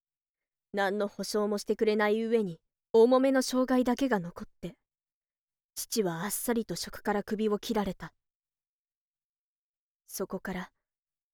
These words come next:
父は酒に浸って、保証されるお金全部でギャンブルに入れ込むようになった。パチンコ、スロッ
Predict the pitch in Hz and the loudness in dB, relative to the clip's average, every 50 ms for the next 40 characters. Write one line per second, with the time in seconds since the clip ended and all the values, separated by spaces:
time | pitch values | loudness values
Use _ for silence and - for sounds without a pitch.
0 | _ _ _ _ _ _ - - - - - 214 170 170 165 - - 190 - - | _ _ _ _ _ _ -8 -8 -6 -4 -4 -4 -4 -4 -6 -10 -10 -10 -8 -8
1 | 190 190 190 185 - - - - 190 - - _ _ - 185 - _ _ _ _ | -8 -6 -6 -8 -10 -12 -12 -14 -16 -16 -16 _ _ -18 -18 -18 _ _ _ _
2 | _ _ _ _ _ _ _ _ _ _ _ _ _ _ _ 247 247 - - 262 | _ _ _ _ _ _ _ _ _ _ _ _ _ _ _ 0 0 4 6 6
3 | 247 254 - 277 254 247 247 233 262 254 247 - - 254 262 262 233 - 277 294 | 6 6 6 4 6 6 6 6 6 6 6 6 4 4 4 4 4 4 4 4
4 | 294 262 233 196 196 185 220 233 254 277 269 254 214 190 185 185 185 196 202 220 | 6 4 4 4 4 4 6 6 6 6 4 4 4 4 2 2 0 4 4 4
5 | 220 - 262 240 220 202 185 180 175 170 170 160 170 180 - _ _ - 160 - | 4 4 4 2 4 2 0 -2 -4 -4 -6 -8 -8 -10 -12 _ _ -18 -18 -18
6 | _ _ _ _ _ _ _ _ _ _ _ _ _ _ _ _ _ _ _ _ | _ _ _ _ _ _ _ _ _ _ _ _ _ _ _ _ _ _ _ _
7 | _ _ _ _ _ _ _ _ _ _ _ _ _ _ _ _ _ _ _ _ | _ _ _ _ _ _ _ _ _ _ _ _ _ _ _ _ _ _ _ _
8 | 180 180 - - - 196 185 185 - _ - 185 180 _ _ _ _ _ _ _ | -8 -8 -8 -8 -10 -8 -10 -10 -12 _ -20 -20 -20 _ _ _ _ _ _ _
9 | _ _ _ _ _ _ _ _ _ - - 240 240 226 226 | _ _ _ _ _ _ _ _ _ -12 -6 0 0 0 0